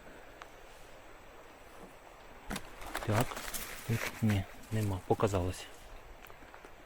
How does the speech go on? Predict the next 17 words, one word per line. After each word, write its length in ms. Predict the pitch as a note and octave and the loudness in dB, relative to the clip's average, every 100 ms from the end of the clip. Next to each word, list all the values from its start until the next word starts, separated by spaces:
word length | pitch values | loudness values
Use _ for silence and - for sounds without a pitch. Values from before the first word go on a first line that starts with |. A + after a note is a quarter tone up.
| - - - - - - - _ _ _ _ - - - | -16 -16 -16 -12 -8 -4 -4 _ _ _ _ -20 -10 4
Ну, 160 | B2+ | 8
а 100 | G#2 | 8
тут 200 | G#2 C3+ | 8 2
під 260 | - B2+ - | 2 -2 -2
цими 320 | - A#2 G#2+ | 4 6 8
ли-, 180 | G#2 G#2+ - | 6 2 4
ялиночками 800 | A2 G#2 A#2+ D#3 D3 - A2 F#2+ - - | 8 10 10 10 8 8 8 8 2 0
завжди 400 | G#2 G2+ G2 - | 4 8 6 6
були 320 | G2+ A2 G2+ F#2+ | 6 8 8 10
гар-, 300 | G#2 - - | 6 6 0
красиві 360 | - G#2+ G#2 G2+ | 4 6 6 8
грибочки 500 | F#2+ G#2+ C3 - G#2+ | 8 8 6 6 4
росли. 280 | - F#2 - - - - - - - - - | 4 -2 -4 -6 -4 -2 -4 -8 -10 -8 -4
Сьогодні 400 | - A2+ G#2 G2+ | 6 6 8 6
тільки 340 | - G2+ - | 4 2 4
ось 120 | F#2+ | 2
такий. 460 | - G#2 - B2 | 2 2 4 4